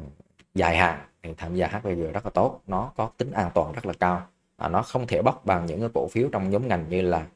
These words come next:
à, Hoa Sen, Nam Kim hay là V G S, S M C anh chị ha.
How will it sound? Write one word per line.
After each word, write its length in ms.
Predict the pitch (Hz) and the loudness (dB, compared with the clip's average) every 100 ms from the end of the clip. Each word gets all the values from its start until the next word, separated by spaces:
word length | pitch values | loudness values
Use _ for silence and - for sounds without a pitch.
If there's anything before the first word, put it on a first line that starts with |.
| _ _ _ - | _ _ _ -12
à, 160 | 78 82 | -10 0
Hoa 120 | 98 | 2
Sen, 440 | - 107 104 104 107 | 2 2 2 0 -4
Nam 200 | 107 104 | -2 0
Kim 360 | 113 113 110 110 | 4 4 2 -2
hay 180 | - | -2
là 100 | 90 | -2
V 60 | 85 | 2
G 260 | 92 104 82 73 | 2 2 0 2
S, 480 | 135 180 _ - 127 | 0 0 _ -10 -6
S 40 | |
M 20 | 87 | -4
C 200 | 80 104 | 0 2
anh 280 | 107 107 | 2 0
chị 80 | 98 | -2
ha. 200 | 92 98 | 0 -2